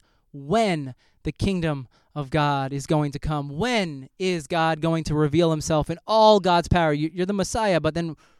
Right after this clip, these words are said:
why haven't things changed yet? And Jesus replied, "The coming of the kingdom of God is not something that can be observed, nor will people say, 'Here it is,'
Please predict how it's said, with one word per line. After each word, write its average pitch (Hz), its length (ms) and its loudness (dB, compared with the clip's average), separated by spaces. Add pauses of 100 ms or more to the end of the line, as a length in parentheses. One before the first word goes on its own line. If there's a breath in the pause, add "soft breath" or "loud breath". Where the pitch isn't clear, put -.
(280 soft breath)
why 180 160 2
haven't 208 280 -2
things 196 220 -6
changed 214 420 -8
yet? 139 200 -6
And 151 100 -12
Jesus 170 320 -8
replied, 147 420 0
"The 147 60 -6
coming 233 320 -4
of 208 60 2
the 170 80 -2
kingdom 196 280 -2
of 165 120 -2
God 143 380 0 (440 soft breath)
is 147 180 -4
not 180 360 -2
something 156 580 -4 (320 soft breath)
that 165 120 -4
can 180 160 0
be 165 100 4
observed, 139 640 -4
nor 196 360 2
will 208 160 4
people 180 260 -4
say, 147 380 -2
'Here 185 200 0
it 226 60 2
is,' - 760 -6